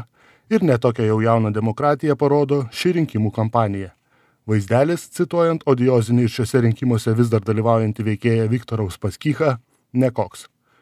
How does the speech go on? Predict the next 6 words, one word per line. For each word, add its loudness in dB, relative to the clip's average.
Pradėkime 0
nuo 0
Remigijaus 2
Žemaitaičio, 0
kuris -2
visiškai -4